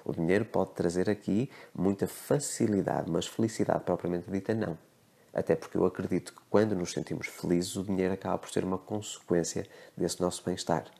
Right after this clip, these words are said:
Mais oportunidades surgem até nós. Então, para a prevenção desta crise existencial, que eu acho que, no fundo, todos nós passamos ao longo da vida, mas que agora vai estar toda concentrada num, num determinado período, acredito, eh, que no final do ano, talvez,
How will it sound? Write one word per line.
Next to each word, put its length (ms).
Mais 320
oportunidades 640
surgem 300
até 160
nós. 300
Então, 220
para 360
a 20
prevenção 880
desta 320
crise 380
existencial, 640
que 80
eu 80
acho 180
que, 80
no 100
fundo, 380
todos 200
nós 180
passamos 380
ao 100
longo 200
da 100
vida, 280
mas 160
que 140
agora 260
vai 140
estar 240
toda 260
concentrada 640
num, 140
num 280
determinado 480
período, 440
acredito, 720
eh, 220
que 140
no 100
final 300
do 120
ano, 160
talvez, 500